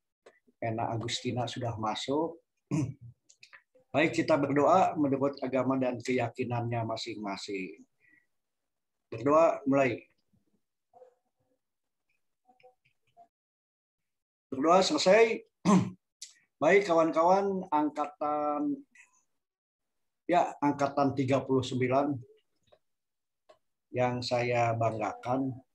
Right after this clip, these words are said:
Sebelumnya Bapak tuh udah orangnya suka bertanya ini,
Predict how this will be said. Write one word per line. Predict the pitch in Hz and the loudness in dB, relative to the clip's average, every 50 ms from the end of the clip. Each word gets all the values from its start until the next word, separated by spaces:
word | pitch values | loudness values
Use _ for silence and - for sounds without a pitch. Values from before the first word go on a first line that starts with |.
| _ _ _ _ _ _ _ _ _ _ _ _ _ _ _ _ _ _ _ | _ _ _ _ _ _ _ _ _ _ _ _ _ _ _ _ _ _ _
Sebelumnya | - - - 127 123 120 127 120 117 135 156 151 | -16 -10 -8 -6 -4 -2 -2 0 0 0 0 0
Bapak | - 127 123 127 131 127 - | -2 -2 -2 -2 -4 -4 -2
tuh | 175 - | -4 -2
udah | 151 135 127 | 0 0 0
orangnya | 127 127 131 139 156 - | 0 0 0 0 -2 -2
suka | - 160 - - 131 | -4 -6 -4 -4 -2
bertanya | 127 127 127 - - 107 110 156 165 165 147 | -2 -4 -6 -6 -6 -4 -4 -4 -4 -4 -4
ini, | 127 127 120 120 113 117 | -4 -4 -6 -8 -10 -12